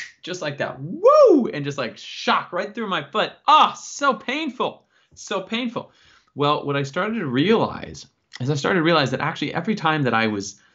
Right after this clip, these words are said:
uh, kneeling down, what I started to do with my pinky toe is I started to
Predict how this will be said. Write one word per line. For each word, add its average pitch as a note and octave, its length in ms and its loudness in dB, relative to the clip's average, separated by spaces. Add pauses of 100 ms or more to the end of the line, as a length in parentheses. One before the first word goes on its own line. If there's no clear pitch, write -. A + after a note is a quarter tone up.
(100)
uh, A2 180 0
kneeling B2 380 4
down, B2+ 240 0
what A2 80 -2
I A2+ 80 -4
started F3 460 -4
to B2+ 100 -4
do A2+ 100 -2
with G#2+ 140 -2
my G2 140 -4
pinky D3 300 -4
toe A3 320 0 (720)
is B2+ 140 0
I C#3 60 4
started C#3 420 2
to A2+ 320 0